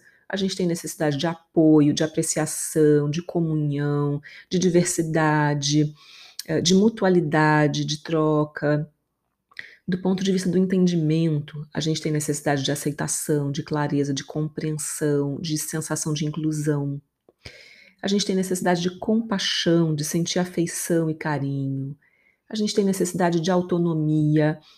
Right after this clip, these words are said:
de ter amor próprio, de poder expressar autenticidade, de poder expressar criatividade, eh, integridade, de ter metas, ter significados e sonhos na vida.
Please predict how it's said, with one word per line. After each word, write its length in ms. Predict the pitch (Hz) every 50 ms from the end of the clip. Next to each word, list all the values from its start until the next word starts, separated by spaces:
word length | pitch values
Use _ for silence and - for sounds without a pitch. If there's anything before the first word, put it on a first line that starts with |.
| _ _
de 120 | 185 185 180
ter 120 | - 196
amor 320 | 165 170 165 165 160 - - _
próprio, 500 | - 156 156 151 151 151 151 151 - 156
de 80 | 180 -
poder 240 | - 175 170 175
expressar 440 | 175 175 - - 175 165 - - 175
autenticidade, 1160 | 160 160 160 165 156 151 - 156 - - - 151 143 135 147 147 143 143 143 143 139 147 147
de 120 | 147 165 170
poder 240 | - - 170 160 160
expressar 460 | 170 - - - 165 - - 165 151
criatividade, 1200 | 151 - 190 175 165 170 - 160 156 160 147 135 127 131 135 131 131 131 131 127 120 120 120 131 127 - - - - - - _ _ _ - -
eh, 260 | 165 156 151 151 -
integridade, 1080 | - 226 233 226 214 180 160 175 165 151 139 151 147 147 147 143 147 143 139 143 151 151
de 60 | -
ter 100 | - 226
metas, 640 | 220 202 185 180 180 190 196 190 185 180 180 151 156
ter 120 | - - 196
significados 800 | - - 175 180 185 185 185 - - - 185 185 175 170 170 165
e 40 | 170
sonhos 500 | - - - 156 147 143 139 143 135 -
na 100 | 139 135
vida. 480 | 127 135 131 127 123 127 123 131 131